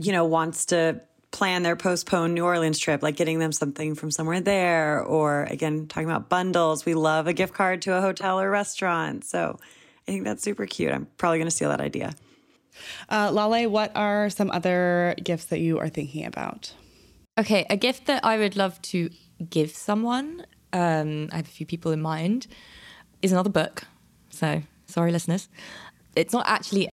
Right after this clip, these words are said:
Speaker 3: a book. It's a book subscription from one of my favorite bookshops called Persephone Books,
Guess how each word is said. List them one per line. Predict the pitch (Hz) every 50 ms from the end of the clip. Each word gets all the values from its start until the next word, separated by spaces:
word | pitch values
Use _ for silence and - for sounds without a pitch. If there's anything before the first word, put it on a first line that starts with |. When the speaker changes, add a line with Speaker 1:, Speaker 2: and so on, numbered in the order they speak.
| _
Speaker 3:
a | 190 196
book. | 175 160 143 - - -
It's | - -
a | -
book | - 175 -
subscription | - - - - - - - - - - - - - - - - - - - - - - -
from | - - - - - - - 202 190 185 180 180 175 175 175 175 175 180 180 180 185 - -
one | - 185
of | 185
my | 185 185
favorite | - 196 185 185 196 -
bookshops | - 190 - - - - 165 - - - - - -
called | - - 165 160 156 160
Persephone | - 175 - - 175 165 - 196 196
Books, | - 269 - - - - - - - -